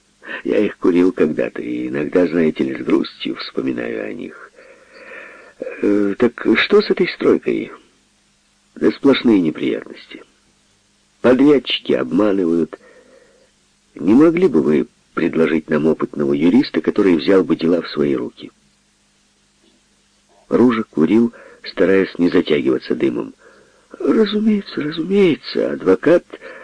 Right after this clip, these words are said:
взял со стола список и с готовностью стал диктовать. "Доктор Михай Мессерош". Он глянул на Кути,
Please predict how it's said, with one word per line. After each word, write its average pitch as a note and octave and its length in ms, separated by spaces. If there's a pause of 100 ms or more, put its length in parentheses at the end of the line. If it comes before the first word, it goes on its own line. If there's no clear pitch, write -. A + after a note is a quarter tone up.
(120)
взял A#2+ 340
со - 140
стола E2+ 320 (100)
список - 580 (400)
и A#2 80
с A#2 80
готовностью D#3 720
стал B2 280
диктовать. B2+ 640 (1000)
"Доктор - 920
Михай D3+ 1000
Мессерош". G2 1300 (2750)
Он D#2+ 180
глянул D#2 440
на D2+ 140
Кути, - 420